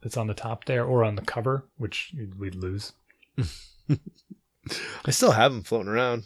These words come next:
Speaker 2: Well,
Speaker 1: The
Speaker 2: not, not, not,
Speaker 1: tapes?
Speaker 2: not from, yeah, I still have 'em tapes. See, look right here.
Speaker 1: I threw away everything.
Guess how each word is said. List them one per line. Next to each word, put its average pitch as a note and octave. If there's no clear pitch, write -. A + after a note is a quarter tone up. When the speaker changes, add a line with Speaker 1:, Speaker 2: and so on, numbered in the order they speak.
Speaker 2:
Well, B2
Speaker 1:
The B2
Speaker 2:
not, D3+
not, D#3
not, D#3
Speaker 1:
tapes? -
Speaker 2:
not E3+
from, C3
yeah, D#3+
I D#3+
still F3+
have C#3+
'em -
tapes. B2+
See, D#3
look D3+
right D3
here. D3+
Speaker 1:
I D#3+
threw D3+
away B2+
everything. A2